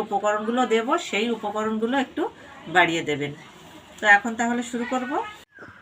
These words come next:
এই দেখুন, বাটি মাপ করে এক বাটি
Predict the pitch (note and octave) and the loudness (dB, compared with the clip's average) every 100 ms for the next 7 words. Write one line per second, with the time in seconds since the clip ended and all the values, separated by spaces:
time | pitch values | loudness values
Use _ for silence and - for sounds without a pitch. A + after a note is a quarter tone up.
0 | - - - - - B3 A#3+ B3 A#3+ C#4 | -20 -16 -16 -18 4 6 8 8 6 2
1 | D4+ G#4+ D#4+ G3+ G3 A#3+ A#3 C4 - A#3+ | 0 0 6 8 8 6 6 6 4 6
2 | A#3 A3 A#3 B3 | 6 6 0 0